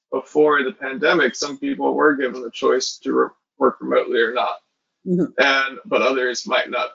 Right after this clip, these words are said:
Speaker 1: be able to. And was that because of their seniority, or was that because of their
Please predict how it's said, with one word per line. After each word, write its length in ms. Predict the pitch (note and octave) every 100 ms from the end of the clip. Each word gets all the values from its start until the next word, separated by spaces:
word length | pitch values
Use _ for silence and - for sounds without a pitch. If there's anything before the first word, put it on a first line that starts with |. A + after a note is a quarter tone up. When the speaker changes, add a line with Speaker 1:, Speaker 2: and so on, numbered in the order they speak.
| -
Speaker 1:
be 100 | C#3+
able 380 | F#3 G3 A#2+ -
to. 440 | - - - E2
And 120 | G#2+ A#2+
was 220 | A#2+ -
that 300 | A#2 A#2 - C3+
because 320 | - B2+ B2+
of 160 | A2+
their 240 | G#2 - -
seniority, 680 | - B2+ C3+ D#3+ E3 F#3+ G3+
or 160 | B2+
was 200 | B2+ -
that 220 | D#3+ B2+ -
because 320 | - B2 C3+
of 160 | -
their 420 | A#2 - D#3+ -